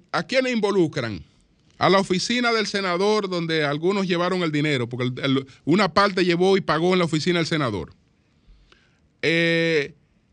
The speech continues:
a, a una persona que se llama Eduard Villanueva, que es asistente, amigo íntimo del senador Moreno Arias. Dice que una parte le llevó los cuartos a Eduard.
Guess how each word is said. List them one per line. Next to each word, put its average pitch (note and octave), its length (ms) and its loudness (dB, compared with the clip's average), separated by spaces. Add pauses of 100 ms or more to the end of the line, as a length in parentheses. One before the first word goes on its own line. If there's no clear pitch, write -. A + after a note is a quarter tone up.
(240)
a, E3 800 0
a D3+ 160 0
una G#3+ 220 -2
persona G#3+ 580 -2
que F3 100 -4
se D#3 160 -6
llama F#3 460 -2
Eduard G3 380 0
Villanueva, D#3 760 -2
que - 80 -6
es E3 60 -2
asistente, F3+ 880 -4
amigo F#3 540 -2
íntimo F#3+ 540 -2
del C#3+ 140 -4
senador D3 400 -4 (180)
Moreno C#3+ 460 0
Arias. A#2+ 260 0
Dice D#3+ 240 -6
que - 80 -8
una F#3+ 260 0
parte F#3+ 360 0
le E3+ 80 0
llevó D#3+ 200 0
los E3+ 120 0
cuartos E3 400 -2
a C#3+ 120 0
Eduard. G#2 320 -4